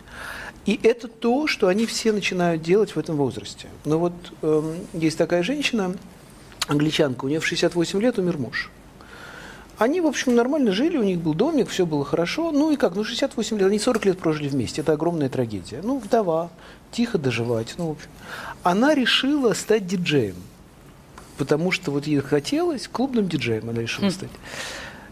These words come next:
Speaker 1: Её единственный опыт публичных выступлений до этого было, э, чтение лекций по истории произведений Чарльза Диккенса. Она два года училась, сейчас ей семьдесят восемь, одна, одна из самых известных мировых диджеев.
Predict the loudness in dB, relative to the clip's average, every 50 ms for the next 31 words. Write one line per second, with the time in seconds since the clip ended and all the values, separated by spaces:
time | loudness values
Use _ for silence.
0 | -20 -14 -6 -2 0 4 4 6 6 6 6 4 4 4 4 2 2 2 0 -6
1 | -6 -2 0 0 0 0 -2 0 -2 -2 -2 -2 0 2 2 4 4 4 4 4
2 | 6 4 4 4 2 0 0 2 2 0 2 2 0 2 2 2 2 0 0 -6
3 | -10 -8 -2 0 2 4 2 2 0 -4 -8 -8 -4 0 2 2 4 4 4 4
4 | 4 4 4 4 4 2 2 -4 -4 -2 -2 -2 0 0 0 2 2 0 0 2
5 | 2 4 4 2 0 0 2 2 2 2 2 0 0 0 0 0 0 0 0 0
6 | 0 0 -2 -6 -6 -6 -6 -8 -8 -10 -10 -10 -10 -10 -12 -18 -20 -20 -20 -20
7 | -20 -20 -20 -20 -18 -18 -16 -16 -14 -14 -14 -14 -14 -16 -16 -16 -18 -18 -12 -2
8 | 2 2 2 4 4 2 2 2 2 -2 -2 -2 -2 0 0 0 0 -2 -2 -6
9 | -8 -14 -16 -18 -20 -20 -20 -20 -20 -20 -20 -14 -8 -4 -2 2 4 4 2 2
10 | -2 -6 -2 0 0 -2 -2 -2 -4 -4 -2 -2 -4 -4 -4 -4 -6 -6 -6 -10
11 | -14 -18 -18 -18 -4 0 0 2 2 2 2 2 2 2 2 0 0 0 2 2
12 | 2 2 2 0 0 0 2 0 0 0 -4 -4 -4 -4 -2 -2 2 2 2 2
13 | 2 0 -6 -6 -2 0 0 2 2 2 2 2 0 -2 -4 -4 -4 -6 -8 -12